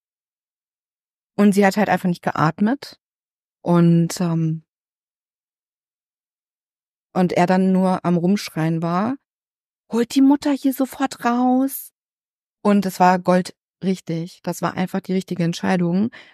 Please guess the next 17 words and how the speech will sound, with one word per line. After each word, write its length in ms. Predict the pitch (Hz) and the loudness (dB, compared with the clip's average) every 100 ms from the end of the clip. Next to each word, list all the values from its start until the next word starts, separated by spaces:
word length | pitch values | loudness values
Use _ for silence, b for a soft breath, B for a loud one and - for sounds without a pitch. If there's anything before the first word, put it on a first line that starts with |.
| _ | _
weil 220 | 180 175 | 2 2
ich 100 | 180 - | 2 0
weiß 220 | 190 - | 0 0
nicht, 180 | 269 - | -2 -2
was 120 | 262 | -2
danach 280 | 262 269 269 | 0 0 -2
passiert 380 | 269 - 269 | -6 -4 -4
ist. 200 | 294 302 | -4 -6
Ich 120 | - - | -4 -2
weiß 140 | 175 | -2
nicht, 180 | 196 - | -2 -2
was 160 | 185 | -4
die 100 | - | 0
mit 140 | 226 233 | -2 0
ihr 100 | 226 | 0
gemacht 420 | 226 233 233 - | 2 2 0 -4
haben. 340 | 233 220 254 | -4 0 0